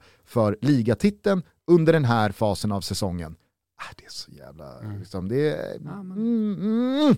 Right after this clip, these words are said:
Speaker 2: Mm.
Speaker 1: mm.
Speaker 2: Det, det är gosigt och mysigt, eh, att följa alla ligor, eh, egentligen. Alltså det som så, kändes så mycket klart nu, City gå, kommer gå en match mot Liverpool, eh, Spanien som du nämnde, även om Real Madrid seglat iväg lite, det blir så jävla spännande bakom,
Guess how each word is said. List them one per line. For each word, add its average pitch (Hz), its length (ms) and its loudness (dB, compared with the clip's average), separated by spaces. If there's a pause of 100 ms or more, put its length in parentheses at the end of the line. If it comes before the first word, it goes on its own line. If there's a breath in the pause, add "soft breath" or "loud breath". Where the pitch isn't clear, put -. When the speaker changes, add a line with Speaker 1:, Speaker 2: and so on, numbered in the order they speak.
Speaker 2:
Mm. 143 320 -6
Speaker 1:
mm. 208 260 4 (160)
Speaker 2:
Det, 180 280 4
det 185 120 2
är 190 60 4
gosigt 190 420 -2
och 208 80 4
mysigt, 185 540 0
eh, 127 240 -4
att 120 120 -10
följa 120 500 -6 (280)
alla 202 600 4
ligor, 131 500 0 (180)
eh, 131 400 -6
egentligen. 123 440 -6
Alltså - 160 -4
det 190 160 6
som 190 140 0
så, 214 140 2
kändes 185 340 0
så 190 100 2
mycket 170 280 2
klart 233 320 6
nu, 135 240 0
City 151 580 -4 (840 loud breath)
gå, 185 320 8
kommer 196 180 6
gå 180 160 10
en 175 80 8
match 165 200 4
mot 165 140 2
Liverpool, 208 800 4
eh, 143 340 0
Spanien 175 460 2
som 175 120 0
du 170 80 2
nämnde, 170 400 0
även 160 320 0
om 165 140 0
Real 160 220 0
Madrid 160 380 -2
seglat 151 380 -2
iväg 165 300 -2
lite, 165 260 -4
det 151 40 -8
blir 147 120 -4
så - 100 -6
jävla 147 220 -4
spännande 143 480 -2
bakom, 165 720 -4